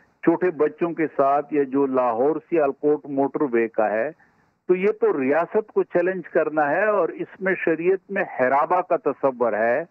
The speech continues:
कि जब आप रियासत को challenge करें, तो उसकी मुख्तलिफ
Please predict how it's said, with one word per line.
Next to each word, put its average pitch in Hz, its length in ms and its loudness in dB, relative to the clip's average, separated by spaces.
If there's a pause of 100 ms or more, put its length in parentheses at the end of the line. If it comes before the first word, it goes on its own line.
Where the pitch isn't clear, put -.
(360)
कि 143 60 2
जब 170 220 0
आप 175 260 0
रियासत 165 440 -2 (100)
को 175 80 2
challenge 160 460 -2
करें, 185 320 -2
तो 196 140 -4
उसकी 170 600 -6
मुख्तलिफ 156 520 -2